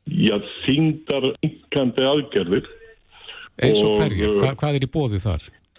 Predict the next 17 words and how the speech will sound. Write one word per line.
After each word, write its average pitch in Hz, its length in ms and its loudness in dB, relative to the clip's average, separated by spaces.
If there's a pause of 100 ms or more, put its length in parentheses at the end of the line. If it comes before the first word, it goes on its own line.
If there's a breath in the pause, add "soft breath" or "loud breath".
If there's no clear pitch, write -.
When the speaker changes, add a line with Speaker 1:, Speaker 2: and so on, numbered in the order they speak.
(420)
Speaker 1:
Sko, - 380 2
það 135 320 2
er 151 60 2
náttúrulega 143 440 2
ýmislegt 180 560 0 (200)
hægt - 420 -6
að 147 160 -2
gera, 104 400 2 (100)
en, 104 200 0
eh, 107 280 4
fyrst - 320 -6
og 131 80 -2
fremst 139 300 0
ef 131 120 2
það 123 220 4
er 120 100 4
um 120 120 2